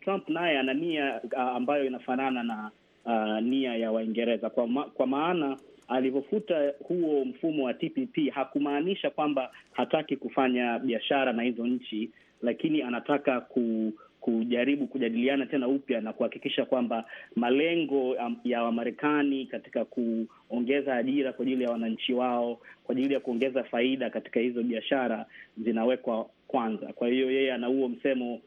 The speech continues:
kwa Kiingereza anasema, "Make America first."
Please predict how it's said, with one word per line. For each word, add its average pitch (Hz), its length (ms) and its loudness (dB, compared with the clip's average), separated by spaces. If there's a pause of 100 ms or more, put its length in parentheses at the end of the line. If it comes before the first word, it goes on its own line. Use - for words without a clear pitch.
(160)
kwa 120 100 -2
Kiingereza 120 600 2
anasema, 117 460 0
"Make 131 340 2
America 120 500 0 (100)
first." 110 240 0